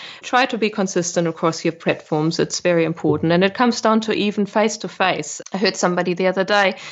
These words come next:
saying that they're really aware of how they talk to their team members, that they're, you know, not on brand, but, but it's, uh, just trying to be consistent in how you approach conversation with clients or your peer-to-peers and your team members,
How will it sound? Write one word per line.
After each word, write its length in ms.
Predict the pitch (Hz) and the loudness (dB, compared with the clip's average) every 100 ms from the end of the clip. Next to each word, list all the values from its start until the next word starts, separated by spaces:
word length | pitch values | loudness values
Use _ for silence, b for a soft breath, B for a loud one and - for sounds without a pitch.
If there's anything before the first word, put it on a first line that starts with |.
| B B | B B
saying 520 | - 185 180 180 185 | 0 4 4 2 -2
that 160 | 180 175 | -4 0
they're 160 | 185 | 0
really 320 | 175 196 202 - | 2 2 2 2
aware 420 | 165 180 185 185 | 2 4 4 2
of 120 | 175 | 0
how 280 | - 185 190 | 0 4 4
they 240 | 185 180 | 4 2
talk 280 | 180 - 208 | 2 -4 -4
to 100 | - 196 | -2 2
their 140 | 185 | 2
team 300 | 180 233 247 | 2 2 4
members, 540 | 170 156 156 165 - - B B B | 4 4 4 2 0 -4 B B B
that 140 | 175 | 2
they're, 340 | 180 170 170 - | 4 4 4 0
you 100 | 208 | -2
know, 160 | 156 190 | -4 -4
not 220 | 208 202 | -2 0
on 200 | 185 180 | 0 0
brand, 580 | 180 190 220 147 170 170 - | 0 0 2 -2 -4 -6 -4
but, 340 | 185 - - | -6 -6 -6
but 160 | 214 202 | -4 -2
it's, 340 | 190 - - | -2 -2 -2
uh, 200 | - 196 | 2 2
just 280 | 196 208 - | 0 -4 -6
trying 320 | - 208 202 | 0 2 2
to 140 | 208 196 | -2 -4
be 120 | 202 | -4
consistent 720 | 190 208 190 240 - 185 185 | -2 -2 0 -2 0 0 2
in 140 | - 170 | 0 0
how 240 | 190 185 | 2 2
you 180 | 185 180 | 2 0
approach 580 | 175 - 185 - - - | -2 0 -2 -2 -12 -6
conversation 760 | - 190 185 190 180 180 185 175 | 0 2 2 2 2 2 -2 2
with 300 | 175 175 - B B B | 0 0 -8 B B B
clients 720 | - 208 196 190 185 196 - | 0 4 4 4 0 -2 -6
or 260 | - 180 175 | -4 -2 -2
your 260 | 175 170 170 | 2 2 2
peer-to-peers 880 | - 190 185 - 190 175 170 170 | 2 2 2 0 4 6 4 2
and 120 | - | 0
your 140 | 175 175 | 2 2
team 300 | 175 190 175 | 4 4 6
members, 520 | 170 170 170 170 - | 6 4 4 2 0